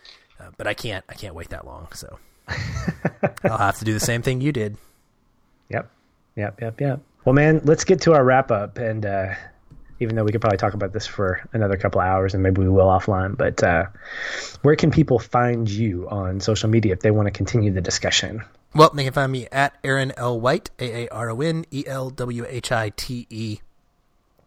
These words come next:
Speaker 1: That's on Twitter, uh, on Facebook,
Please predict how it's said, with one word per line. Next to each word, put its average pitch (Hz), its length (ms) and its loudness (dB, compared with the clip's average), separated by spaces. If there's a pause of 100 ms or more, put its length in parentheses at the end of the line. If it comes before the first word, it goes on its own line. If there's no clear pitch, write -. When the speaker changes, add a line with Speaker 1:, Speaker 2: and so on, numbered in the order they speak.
(140)
Speaker 1:
That's 123 180 -2
on 120 100 -2
Twitter, 135 420 0 (480)
uh, 87 300 -12
on 107 160 -12
Facebook, 127 540 -4